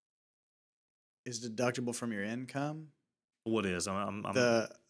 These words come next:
Speaker 1: uh,
Speaker 2: <laughs> You're kidding me now.
Speaker 1: Yeah, like, you give five hundred dollars worth of stuff to Goodwill.
Speaker 2: Uh-huh.
Speaker 1: Then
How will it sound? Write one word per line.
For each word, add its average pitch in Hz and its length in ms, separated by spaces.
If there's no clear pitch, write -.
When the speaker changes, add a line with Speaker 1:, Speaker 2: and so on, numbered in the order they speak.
Speaker 1:
uh, 135 680
Speaker 2:
<laughs> - 60
You're 185 100
kidding 143 280
me 143 120
now. 117 320
Speaker 1:
Yeah, 143 480
like, 139 340
you 131 80
give 131 280
five 123 460
hundred 127 220
dollars 110 380
worth 104 160
of 101 80
stuff - 320
to 101 100
Goodwill. 90 640
Speaker 2:
Uh-huh. 98 380
Speaker 1:
Then 107 640